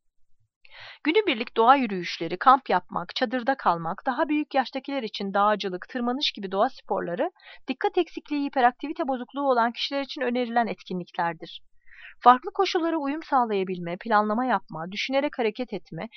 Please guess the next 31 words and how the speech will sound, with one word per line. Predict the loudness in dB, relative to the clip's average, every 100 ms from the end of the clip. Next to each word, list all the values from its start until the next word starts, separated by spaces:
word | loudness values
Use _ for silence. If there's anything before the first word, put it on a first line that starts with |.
| -12 -6
ekip | -4 2
halinde | 2 2 2
hareket | 0 0 -4 -8
etme | -8 -8
gibi | -8 -4
becerilerin | -4 -2 -2 -2 -2
gelişmesini | -4 -6 -8 -8 -8 -2
sağlarken, | 2 2 0 -10 -6 -6 -6 -12 -20 -6
bu | -4
kişilerin | -2 0 2 2 0
heyecan | 2 4 4 4 4 2
ve | 2
farklılık | 4 2 0 -6
gereksinimlerine | -4 -4 -4 -6 -4 -4 -2 0
de | 0 0 _ _ -4
uygun | -2 0
etkinliklerdir. | -2 -4 -8 -4 2 4 2 -4 -12 _ _ _ -18 -18 -8 -4
Okulda | 0 2 2
kendini | 2 2 2 0
yetersiz | 0 4 4 2 -4 -8
hisseden | -4 -2 0 0
ve | -2
sosyal | -6 -8 -8
ilişkilerde | -8 -8 -4 0 2 0
sorunları | -4 -4 -2 -2 0
olan | 4 2
çocuklar | 0 -8 -8 -6
için | -6 -6 -6
bu | -4
tür | -2
etkinlikler | -4 -4 -6 -6 -2 -2